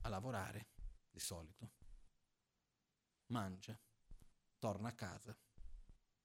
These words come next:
rimangia un'altra volta e poi va a dormire. Poi ci sono altre cose che uno poi in mezzo vede,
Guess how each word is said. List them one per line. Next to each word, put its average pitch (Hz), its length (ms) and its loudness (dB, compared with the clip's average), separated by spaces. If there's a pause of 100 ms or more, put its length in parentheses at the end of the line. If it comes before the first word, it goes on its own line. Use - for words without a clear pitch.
(920)
rimangia 110 540 8
un'altra 104 300 4
volta 95 360 0 (1600)
e - 120 -20
poi 90 260 2 (100)
va 98 120 4
a 98 40 8
dormire. 98 440 6
Poi 87 140 -4
ci - 100 -10
sono 85 140 -4
altre 95 300 0
cose 98 320 4
che - 80 0
uno 98 160 4
poi 98 200 4
in 95 80 4
mezzo 98 440 2
vede, 95 400 2